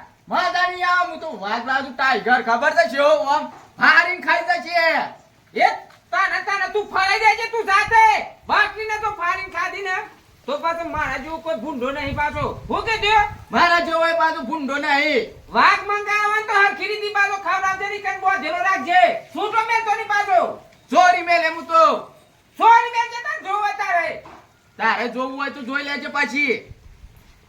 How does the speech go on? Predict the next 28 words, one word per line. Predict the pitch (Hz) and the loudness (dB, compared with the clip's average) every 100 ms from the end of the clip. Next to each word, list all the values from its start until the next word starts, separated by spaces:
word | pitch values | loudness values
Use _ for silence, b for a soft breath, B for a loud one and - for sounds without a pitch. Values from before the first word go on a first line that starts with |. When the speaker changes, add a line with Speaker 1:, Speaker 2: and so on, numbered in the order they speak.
| _ _ - | _ _ -6
Speaker 2:
સામે | 220 269 254 285 | -2 0 -2 -4
મારે | 320 311 | -2 0
સાપત | 330 285 294 330 330 | 0 -2 -2 -2 0
પડે | 349 359 359 349 | 2 2 0 -2
છે | |
દૂધ | 349 359 | -4 -2
લેવા, | 359 370 349 | 0 2 0
દૂધ | 339 349 311 240 208 _ - _ _ - | -6 -10 -14 -18 -20 _ -20 _ _ -4
ઠેલો | 294 330 | 0 2
વાર | 349 370 311 | 4 2 -2
દૂધ | 359 | 2
હરખું | 339 349 - 339 | 4 4 2 2
આવતું | 349 339 381 | 2 2 -2
નહીં, | 392 370 370 | 0 0 0
એટલા | 370 | -2
તો | 370 | -2
મેં | 370 381 | -4 0
બકરી | 359 349 349 | 0 0 -4
મંગાવી | 370 381 381 381 370 | -2 -2 0 0 0
છે | |
પાછો. | 370 381 381 370 381 320 165 - - _ _ | 0 2 4 6 6 6 2 -14 -20 _ _
તારે | 269 269 | -2 -2
વાઘ | 247 240 233 | -2 -4 -4
કોઈ | 254 | -8
દૂધ | 247 247 | -6 -6
બૂધ | 233 254 | -4 0
હાલે | 254 214 277 | 2 2 0
છે? | 370 381 - | 0 -2 -6